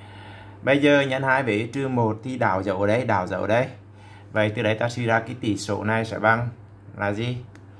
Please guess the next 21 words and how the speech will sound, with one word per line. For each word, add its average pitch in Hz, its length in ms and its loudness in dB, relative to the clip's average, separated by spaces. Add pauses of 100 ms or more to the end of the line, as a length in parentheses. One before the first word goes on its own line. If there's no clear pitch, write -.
(600)
X 127 180 -4 (180)
trên 123 160 -2
y 123 220 -4
sẽ 107 220 -4
bằng 110 280 4 (1120)
là, 110 300 2 (1800)
tỷ 107 140 2
số 101 200 0
này 107 160 2
bằng 113 240 2
là 117 280 2 (420)
a 117 340 6
beta 135 540 0 (1300)
trừ 131 200 2
đi 131 240 -4 (120)
b 120 40 -4 (220)
alpha 120 600 0 (920)
trên 113 200 2
a 107 460 2
trừ 113 160 -4
b. 101 80 -4